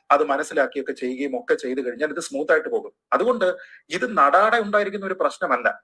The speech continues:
ഞാൻ പറയുന്നത് ഈ പ്രശ്നത്തിന്റെ റൂട്ട് കോസ് എന്താണ്? ആ റൂട്ട് കോസ് എന്ന് പറയുന്നത് നിങ്ങളുടെ കപ്പാസിറ്റി പ്ലാനിങ്ങിലാണെന്നുണ്ടെങ്കിൽ അക്നോളജ് ചെയ്യുക,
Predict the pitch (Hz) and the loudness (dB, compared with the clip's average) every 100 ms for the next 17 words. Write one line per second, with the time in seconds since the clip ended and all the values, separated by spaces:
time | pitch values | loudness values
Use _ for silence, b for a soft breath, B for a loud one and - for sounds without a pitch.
0 | 110 139 220 180 180 156 196 - - 180 | 0 0 2 0 0 -4 -4 -2 -2 -4
1 | 175 160 147 143 208 - - 135 - 107 | -4 -2 -2 -2 -4 -6 -2 -2 -2 0
2 | 110 104 - B B B 175 214 208 - | 0 0 -8 B B B 4 4 0 0
3 | 190 170 160 143 147 165 143 151 156 123 | 0 0 0 0 0 -2 0 2 2 2
4 | 139 - 143 139 127 131 131 123 127 127 | 2 2 -8 -2 0 0 2 2 2 -2
5 | 156 208 196 233 254 226 202 135 | 0 0 0 0 0 -2 -2 -4